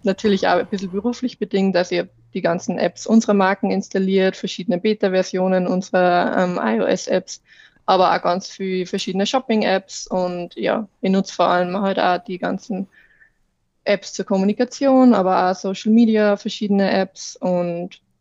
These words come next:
das sind eigentlich so die Haupt-Apps, die was ich neben meinem beruflichen Alltag so nutze.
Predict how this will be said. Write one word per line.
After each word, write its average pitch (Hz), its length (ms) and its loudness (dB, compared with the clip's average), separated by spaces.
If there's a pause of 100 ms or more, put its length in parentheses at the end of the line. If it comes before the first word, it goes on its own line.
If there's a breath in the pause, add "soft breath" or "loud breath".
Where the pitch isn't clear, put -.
(380)
das - 160 -6
sind 175 180 0
eigentlich 180 260 -4
so 190 100 -4
die 185 160 -4
Haupt-Apps, 185 600 -2
die 180 120 -4
was 180 200 -2
ich 185 80 -4
neben 180 240 -2
meinem 214 260 0
beruflichen 202 600 -4
Alltag - 340 -4
so 226 100 0
nutze. 220 360 -2